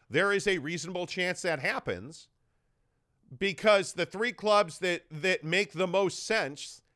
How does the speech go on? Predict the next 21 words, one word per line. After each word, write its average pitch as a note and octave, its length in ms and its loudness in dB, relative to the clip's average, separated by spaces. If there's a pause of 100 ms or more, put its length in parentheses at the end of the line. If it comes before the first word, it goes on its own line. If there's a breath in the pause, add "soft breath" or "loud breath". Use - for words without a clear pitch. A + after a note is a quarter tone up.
at E3+ 260 2
the F3+ 140 0
deadline D#3+ 500 2
in E3+ 140 -2
these E3+ 180 -4
conversations, D3 1040 -4 (640)
and F#3+ 180 2
some G#3+ 280 0
make G#3 200 -2
sense, G3+ 280 -2
some G3 280 -2
don't. D3+ 320 0 (280)
I F#3+ 140 6
think G#3 280 -4
the G3+ 100 4
least F#3+ 320 -2
likely F#3+ 500 0 (220)
was F3 260 -4
Bo-, G3 300 4
was F#3 200 0
Boston. F#3+ 560 -2